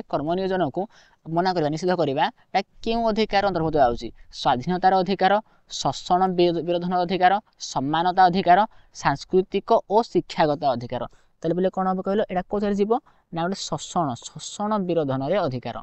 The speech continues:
ତେଣୁ ଅପସନ୍ ବି ହବ ରାଇଟ୍ ଆନ୍ସର। ଠିକ୍ ଅଛି ପିଲେ, ନେକ୍ସଟ କ୍ୱେଶ୍ଚନ ଯିବା। ନା ସମ୍ବିଧାନର କେତେ ଭାଗରେ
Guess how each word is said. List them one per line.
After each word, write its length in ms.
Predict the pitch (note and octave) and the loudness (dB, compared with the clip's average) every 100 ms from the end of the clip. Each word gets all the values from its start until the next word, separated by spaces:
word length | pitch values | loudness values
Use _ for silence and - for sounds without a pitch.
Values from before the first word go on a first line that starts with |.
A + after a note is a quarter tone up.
| - _ | -16 _
ତେଣୁ 140 | - C#3 | -10 -10
ଅପସନ୍ 260 | - C#3 B2+ | -8 -8 -6
ବି 80 | B2+ | -6
ହବ 120 | C3 E3+ | -4 0
ରାଇଟ୍ 180 | D3+ A2 | 0 0
ଆନ୍ସର। 260 | A#2 A#2+ G#2+ _ _ - | -4 -6 -6 _ _ -6
ଠିକ୍ 80 | E3+ | -4
ଅଛି 100 | E3+ | -2
ପିଲେ, 120 | G3+ | -2
ନେକ୍ସଟ 160 | F#3 F3 | -2 -2
କ୍ୱେଶ୍ଚନ 180 | E3+ F#3 | -4 -2
ଯିବା। 200 | F#3 A3+ - _ _ _ _ _ _ _ | 0 0 -4 _ _ _ _ _ _ _
ନା 120 | F3 D#3+ D3 _ _ | -4 -4 -4 _ _
ସମ୍ବିଧାନର 680 | - D#3+ D3+ G3 G#3+ G#3 A3 A#3 _ | -8 -4 0 0 2 2 0 -2 _
କେତେ 360 | D#3 - - G#3 | -6 -2 0 2
ଭାଗରେ 420 | G#3 G#3 F#3 | 2 4 4